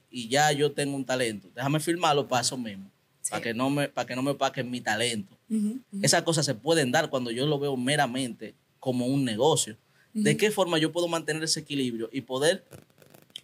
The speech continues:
Speaker 1: poder practicar la voluntad de Dios, que
Speaker 2: Ujú.
Speaker 1: es la colaboración mutua entre todos,
Speaker 2: Ujú.
Speaker 1: en una industria, eh, que puede funcionar de esa manera?
Speaker 2: Mira,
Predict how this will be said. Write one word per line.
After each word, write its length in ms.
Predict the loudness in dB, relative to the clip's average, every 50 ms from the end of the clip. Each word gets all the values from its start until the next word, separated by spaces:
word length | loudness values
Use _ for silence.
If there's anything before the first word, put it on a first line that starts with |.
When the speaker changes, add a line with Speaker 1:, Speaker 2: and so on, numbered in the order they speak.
| _
Speaker 1:
poder 260 | 0 2 4 4 4 4
practicar 440 | 2 0 2 0 0 0 2 2
la 80 | 2 2
voluntad 460 | 2 0 -2 -2 -4 -2 -2 0 0
de 100 | 0 0
Dios, 360 | -2 -2 -4 -4 -8 -10 -8 -4
que 60 | -2
Speaker 2:
Ujú. 100 | 0 0
Speaker 1:
es 100 | 2 2
la 160 | 2 0 0 0
colaboración 600 | 0 0 0 -2 -2 -4 -4 -4 -2 -2 -2 -2
mutua 260 | -2 -4 -4 -6 -8
entre 200 | -8 -8 -10 -10
todos, 340 | -10 -10 -12 -12 -14 -16 -14 _ -6
Speaker 2:
Ujú. 180 | -6 -6 -4 0
Speaker 1:
en 140 | 0 2
una 100 | 2 4
industria, 520 | 2 2 2 0 -2 0 0 0 0 0 -4 _ _ _ _ _ _
eh, 320 | -4 -4 -4 -4 -6 -10 -14 _ _ _
que 120 | -4 -4 0
puede 260 | 2 4 4 4 4
funcionar 320 | 2 2 0 0 0 0
de 40 | 0
esa 100 | 0 -2
manera? 340 | -2 -2 -4 -4 -4 -6 -8 _ _ _ _ -6
Speaker 2:
Mira, 400 | -2 -2 0 0 0 -2 -4 -6